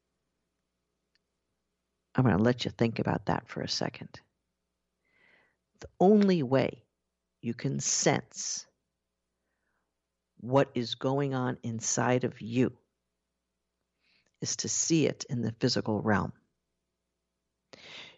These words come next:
Your feelings and your thoughts are energy. And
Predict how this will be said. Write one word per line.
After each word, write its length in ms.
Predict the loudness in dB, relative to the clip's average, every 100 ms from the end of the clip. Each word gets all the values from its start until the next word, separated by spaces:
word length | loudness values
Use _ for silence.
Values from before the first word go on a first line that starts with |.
| _
Your 220 | 2 4
feelings 880 | 4 0 4 6 6 2 -4 -10 -12 -16 _ _ _ _ _
and 180 | -8 -2
your 140 | -2 -2
thoughts 720 | -2 0 2 0 -8 -10 -10 -16 _ _
are 160 | -12 -2
energy. 540 | 0 0 -4 -10 -12 _ _ _ _ _ _ _ _ _ _ _ _ _
And 160 | -10